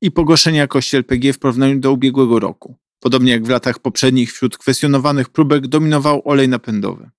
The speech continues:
Coraz rzadziej stwierdzamy przekroczoną zawartość siarki w oleju napędowym i w benzynie. To dobrze nie tylko dla pojazdów.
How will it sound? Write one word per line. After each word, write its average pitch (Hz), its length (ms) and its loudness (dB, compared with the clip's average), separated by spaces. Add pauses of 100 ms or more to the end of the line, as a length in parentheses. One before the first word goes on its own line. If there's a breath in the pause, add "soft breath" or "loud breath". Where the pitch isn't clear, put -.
(260)
Coraz 139 340 0
rzadziej 123 340 2
stwierdzamy 127 500 0
przekroczoną 127 640 0
zawartość 120 520 -4
siarki 127 380 -4
w 117 160 -8
oleju 127 280 2
napędowym 135 600 0
i - 160 -8
w 143 120 -10
benzynie. 117 540 -2 (240)
To 143 120 -2
dobrze 135 320 0
nie 127 100 4
tylko 139 220 -4
dla 123 120 -4
pojazdów. 101 560 -4